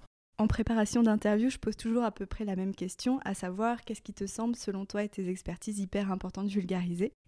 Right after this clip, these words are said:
Et tu m'as répondu qu'il te semblait hyper important de parler des relations. Relations à soi, aux autres et au monde. Tu as complété, c'est souvent par la relation qu'on a été blessé, et c'est souvent par la relation qu'on peut se soigner. Est-ce que tu peux nous expliquer ce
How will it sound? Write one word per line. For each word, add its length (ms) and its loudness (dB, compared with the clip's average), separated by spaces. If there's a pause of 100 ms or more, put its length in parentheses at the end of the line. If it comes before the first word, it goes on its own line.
Et 120 6
tu 140 2
m'as 120 6
répondu 440 0
qu'il 160 -6
te 120 -4
semblait 440 0
hyper 320 2
important 360 2
de 100 4
parler 280 2
des 160 0
relations. 500 0 (360)
Relations 420 -2
à 80 2
soi, 440 2
aux 220 2
autres 220 -2
et 60 4
au 80 2
monde. 300 4 (560)
Tu 160 -2
as 60 2
complété, 600 4
c'est 160 2
souvent 300 4
par 100 2
la 140 4
relation 500 2
qu'on 160 -4
a 80 -2
été 200 -2
blessé, 500 2 (440)
et 60 -4
c'est 140 -4
souvent 260 0
par 120 0
la 100 2
relation 440 4
qu'on 140 0
peut 140 -4
se 120 -4
soigner. 540 4 (540)
Est-ce 120 -4
que 80 4
tu 140 -8
peux 140 0
nous 240 6
expliquer 340 -2
ce 120 -8